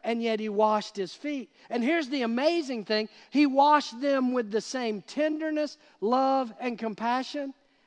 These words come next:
as he did every other guy in that room. How do I know that?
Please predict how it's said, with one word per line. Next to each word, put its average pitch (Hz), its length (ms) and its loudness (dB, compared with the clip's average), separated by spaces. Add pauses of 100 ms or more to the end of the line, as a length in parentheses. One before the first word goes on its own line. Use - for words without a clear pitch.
(100)
as 196 220 -4
he 202 140 -8
did 190 320 -4 (180)
every 220 600 -6 (120)
other 190 520 -2 (240)
guy 151 340 -8 (460)
in 156 200 -8
that 151 200 -10
room. 135 220 -16 (960)
How 233 180 4
do 254 140 4
I 247 100 6
know 247 240 2
that? 277 320 -2